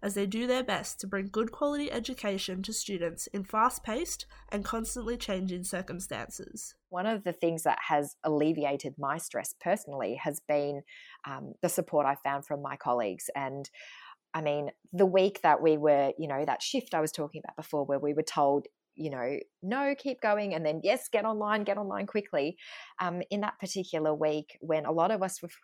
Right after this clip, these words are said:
Speaker 2: were feeling really stressed and panicking, um, one of my colleagues, for instance, took it upon himself to get ahead of the game. He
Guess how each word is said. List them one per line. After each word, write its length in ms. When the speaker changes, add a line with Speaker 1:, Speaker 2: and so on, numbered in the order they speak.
Speaker 2:
were 120
feeling 300
really 200
stressed 420
and 100
panicking, 580
um, 280
one 240
of 100
my 160
colleagues, 400
for 140
instance, 400
took 200
it 60
upon 300
himself 580
to 300
get 120
ahead 240
of 100
the 60
game. 420
He 400